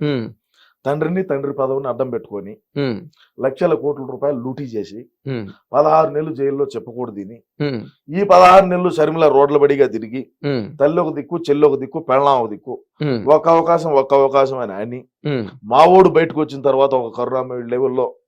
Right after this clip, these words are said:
Speaker 1: ఉమ్.
Speaker 2: మీకు సినిమా ఇండస్ట్రీ గురించి, మీరు నలభై ఏళ్ళ ఇండస్ట్రీ అని నాకు తెలిసింది.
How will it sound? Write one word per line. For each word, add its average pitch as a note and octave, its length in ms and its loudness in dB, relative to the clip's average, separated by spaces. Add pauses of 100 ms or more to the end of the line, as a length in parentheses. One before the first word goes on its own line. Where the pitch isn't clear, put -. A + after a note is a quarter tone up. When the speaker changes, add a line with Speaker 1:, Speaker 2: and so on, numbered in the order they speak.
(140)
Speaker 1:
ఉమ్. A#2 260 -8
Speaker 2:
మీకు B2 220 -10
సినిమా D3 340 -2
ఇండస్ట్రీ B2+ 360 -4
గురించి, A#2+ 300 -12
మీరు A2 180 -8
నలభై A#2 260 -4
ఏళ్ళ B2+ 160 0
ఇండస్ట్రీ A#2+ 640 -10 (280)
అని C3 160 -6
నాకు A#2 220 -4
తెలిసింది. A#2+ 680 -10